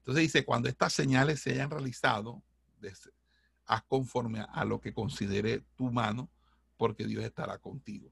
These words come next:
Y finalmente Samuel le dio una señal especial. Dice, "Descenderás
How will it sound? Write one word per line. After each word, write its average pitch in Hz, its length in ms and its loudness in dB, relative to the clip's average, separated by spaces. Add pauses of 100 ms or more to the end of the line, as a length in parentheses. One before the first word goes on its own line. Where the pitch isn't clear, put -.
(120)
Y 113 120 -8
finalmente 139 680 2
Samuel 113 440 -2 (520)
le 110 160 -2
dio 107 160 2
una 127 320 0
señal 107 420 -8
especial. 127 640 -6 (100)
Dice, - 300 -10
"Descenderás 104 680 -10